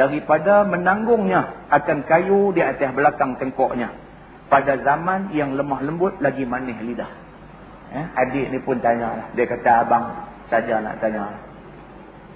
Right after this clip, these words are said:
Tahun lepas," dia kata, "saya mai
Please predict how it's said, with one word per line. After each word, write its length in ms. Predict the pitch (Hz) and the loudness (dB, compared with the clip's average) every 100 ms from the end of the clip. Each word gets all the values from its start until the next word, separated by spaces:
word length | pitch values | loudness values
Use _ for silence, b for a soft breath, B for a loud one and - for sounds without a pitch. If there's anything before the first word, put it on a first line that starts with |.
| - - | -20 -2
Tahun 240 | 139 135 131 | 4 4 2
lepas," 400 | - 156 156 123 | 4 2 2 -2
dia 160 | 131 135 | -2 -2
kata, 200 | 135 123 117 - - - - - - - - - | -2 -4 -4 -10 -18 -20 -20 -20 -20 -20 -10 2
"saya 240 | 131 135 131 | 4 6 4
mai 400 | 147 156 165 170 | 2 0 0 -4